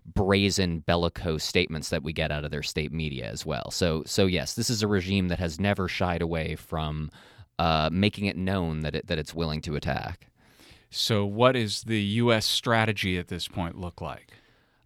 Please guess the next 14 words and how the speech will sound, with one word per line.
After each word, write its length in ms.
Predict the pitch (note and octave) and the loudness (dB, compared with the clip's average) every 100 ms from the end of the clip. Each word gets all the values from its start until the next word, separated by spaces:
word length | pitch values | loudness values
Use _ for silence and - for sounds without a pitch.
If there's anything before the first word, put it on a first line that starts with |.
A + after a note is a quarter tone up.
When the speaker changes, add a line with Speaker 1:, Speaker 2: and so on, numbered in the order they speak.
| _ | _
Speaker 1:
Uh, 200 | G#2+ G#2 G2+ | 6 8 8
yeah, 160 | A2 G2 | 8 8
closing 480 | - C3+ C3 B2+ A2 | 10 12 12 10 6
the 60 | |
barn 300 | F#2 A2 G#2 | 6 6 6
door 240 | G2 G#2+ F2 | 8 8 8
now 140 | F2 | 6
that 160 | E2 D#2+ | 2 0
the 80 | |
horse 300 | F2+ A2+ F#2 | 2 4 2
has 160 | E2+ C#2+ | 0 -4
escaped, 420 | C#2 - C2+ C2 | -4 -4 -2 -2
unfortunately. 800 | D#2 D2+ F2+ E2 D#2+ C2 C2+ D2 - | -2 -2 -4 -4 -6 -8 -8 -8 -2
Um, 400 | G2 F#2+ F#2 | 0 2 2